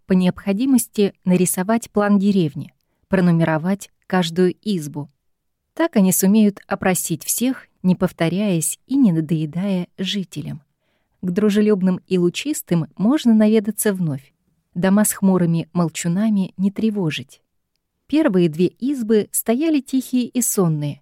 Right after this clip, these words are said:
лишь заливались лаем собаки, увидевшие незнакомку. Шагая вдоль забора, Смоль в насмешливом укоре дула щёки и покачивала головой. Но животные на флирт не поддавались,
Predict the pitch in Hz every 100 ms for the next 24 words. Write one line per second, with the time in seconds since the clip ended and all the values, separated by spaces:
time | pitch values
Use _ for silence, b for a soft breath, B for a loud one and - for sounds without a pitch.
0 | _ _ 175 202 233 - 175 180 170 156
1 | 160 156 170 160 156 147 165 156 180 -
2 | 180 - - 185 180 170 170 - 180 185
3 | 175 185 - 151 - - - _ _ _
4 | - 208 294 254 165 165 160 170 156 226
5 | 262 233 - - - 294 285 190 180 -
6 | 202 - 180 175 170 - 185 285 285 233
7 | 185 - 175 247 240 233 - 175 139 151
8 | - _ _ 190 170 160 180 - 175 170
9 | 170 165 180 180 151 - _ _ _ _
10 | 190 202 226 294 359 202 185 175 - 240
11 | 269 - - 226 240 208 233 208 165 143
12 | - -